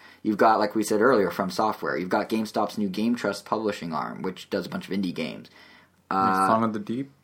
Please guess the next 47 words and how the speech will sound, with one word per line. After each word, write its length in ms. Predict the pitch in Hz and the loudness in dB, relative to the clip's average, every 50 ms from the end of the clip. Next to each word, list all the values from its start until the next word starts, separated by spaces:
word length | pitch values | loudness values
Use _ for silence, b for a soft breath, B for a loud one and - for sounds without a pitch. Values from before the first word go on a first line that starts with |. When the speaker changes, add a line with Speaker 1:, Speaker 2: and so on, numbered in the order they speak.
| _ _ - | _ _ -16
Speaker 2:
people? 420 | - - 165 175 185 190 196 185 170 | -10 -10 -6 -6 -4 -6 -6 -4 -2
Speaker 1:
Yes, 400 | 208 202 208 - - - - - - | -2 -2 -2 -4 -8 -12 -12 -12 -8
Speaker 2:
Oh. 60 | - | -6
Speaker 1:
them. 220 | - - - - - B B B B B B B B | -4 -4 -4 -6 -12 B B B B B B B B
You've 260 | 104 107 113 98 92 | 0 0 0 2 2
got, 520 | - 113 107 107 107 107 107 107 104 - - | 2 4 4 6 6 6 6 6 4 4 6
you 80 | 135 | 6
know, 140 | 127 117 107 | 6 6 8
that's 160 | 120 127 - | 6 4 4
just, 160 | - 170 - | 2 0 2
like, 240 | 151 120 - - - _ - | 2 0 0 -2 -8 _ 4
ones 200 | 120 120 117 104 | 4 4 4 4
you're 80 | 107 | 2
not 140 | 104 101 95 | 0 2 2
used 180 | 110 143 143 - - | 2 2 0 2 2
to. 60 | 95 | 4
Then 120 | 107 120 | 6 6
on 80 | 120 110 | 6 4
top 240 | - 135 127 131 139 | 4 2 2 4 4
of 60 | 123 | 4
that, 160 | 113 - 82 | 4 4 4
we 80 | 104 107 | 4 4
have 160 | 107 104 - | 4 2 4
Activision, 500 | - 117 120 - 117 104 101 - 87 80 | 2 2 2 2 0 0 0 0 -2 -4
Capcom, 500 | - 127 117 110 - - - 87 - - | 0 2 2 2 2 0 -2 -2 -2 -2
Sega, 380 | - - 123 117 104 92 - | 0 0 2 2 2 0 -2
Square 280 | - - - 117 117 117 | -2 -2 0 2 2 4
Enix, 260 | 110 101 87 73 - - | 2 0 -2 -4 -2 0
Ubisoft, 560 | 110 123 117 110 - - 92 82 - - - | 2 2 2 2 0 0 -2 -2 -4 -4 -2
Warner 240 | 107 117 123 113 104 | 2 2 2 2 2
Brothers. 380 | 87 101 90 85 82 76 - | 0 0 0 0 0 0 0
Speaker 2:
Epic? 360 | 107 110 - - 147 147 147 - _ b b b b b b b b b b _ - | 0 -2 -2 -4 -6 -6 -6 -10 _ b b b b b b b b b b _ -2
Speaker 1:
Huh? 160 | - 233 247 - - _ _ _ - | 0 0 0 -2 -6 _ _ _ -10
Speaker 2:
Epic 300 | 113 - - 127 - - | -8 -8 -8 -8 -8 -6
Games? 240 | 127 135 139 143 120 | -6 -4 -2 2 4
Speaker 1:
Yeah, 140 | 120 107 | 4 4
Epic 200 | 110 - 120 - | 4 2 0 0
Games, 220 | - 113 104 101 - | 0 0 0 0 2
'cause 220 | - 120 - - | 2 0 2 2
of 100 | 104 90 | 2 2
the 80 | 101 98 | 2 2
Unreal 300 | 95 95 90 90 90 85 | 2 2 0 0 0 -2
Engine. 240 | 80 82 - 95 95 | -2 -4 -6 -6 -4
They 100 | 92 92 | -4 -4
make 160 | 90 95 - | -4 -4 -2
Speaker 2:
Mm. 40 | 107 | -2
Speaker 1:
that. 260 | 101 - - 101 101 | -2 -2 -2 -4 -6